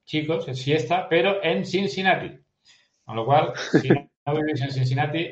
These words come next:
Speaker 1: a joderse y a trabajar, como aquí todos nosotros.
Speaker 2: Como aquí, hijo de vecino, sí.
Speaker 1: Pero bueno, que es, que eso, que, que sepáis que los de Cincinnati van a tener, va a tener, va a tener fiesta.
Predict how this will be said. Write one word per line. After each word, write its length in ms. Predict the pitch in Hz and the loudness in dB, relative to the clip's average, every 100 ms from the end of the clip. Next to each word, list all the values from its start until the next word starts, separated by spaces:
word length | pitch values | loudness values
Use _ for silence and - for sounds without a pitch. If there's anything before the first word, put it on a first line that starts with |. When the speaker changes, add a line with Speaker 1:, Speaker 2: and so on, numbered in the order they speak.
| - | -10
Speaker 1:
a 140 | - 113 | -6 -4
joderse 460 | - 127 151 - | 0 0 0 0
y 40 | 147 | -2
a 80 | 131 | 2
trabajar, 540 | 151 139 131 - - | 4 4 2 0 -2
como 160 | 113 110 | -6 -4
aquí 520 | 110 120 117 113 - | -2 -2 -2 -6 -4
todos 240 | 123 120 | -2 0
nosotros. 220 | 107 110 | -2 -2
Speaker 2:
Como 160 | 120 110 | 2 4
aquí, 140 | 110 | 6
hijo 540 | 110 107 107 107 113 120 | 6 6 6 4 4 4
de 60 | |
vecino, 320 | 107 104 110 123 | 4 2 -2 -2
sí. 100 | 123 - _ _ _ _ _ _ _ - - | -4 -6 _ _ _ _ _ _ _ -16 -6
Speaker 1:
Pero 140 | 113 | 0
bueno, 180 | 156 - | 0 0
que 120 | - | -6
es, 220 | 104 - 123 | -8 -8 -4
que 80 | 120 | -4
eso, 240 | - 85 | -4 -8
que, 300 | 92 95 98 | -6 -6 -6
que 100 | - | -8
sepáis 320 | 95 101 113 | -8 -2 -2
que 80 | - | 2
los 140 | 131 127 | 4 6
de 80 | |
Cincinnati 500 | 127 127 - 123 127 | 4 2 2 2 2
van 140 | 123 117 | 2 0
a 80 | 113 | -2
tener, 520 | 107 104 104 101 - - | -4 -4 -4 -6 -10 -4
va 60 | 117 | -2
a 40 | |
tener, 280 | 113 113 113 | -2 -4 -2
va 60 | 117 | -2
a 60 | |
tener 200 | 113 113 | -2 -4
fiesta. 440 | 117 92 - 87 | -6 -12 -10 -12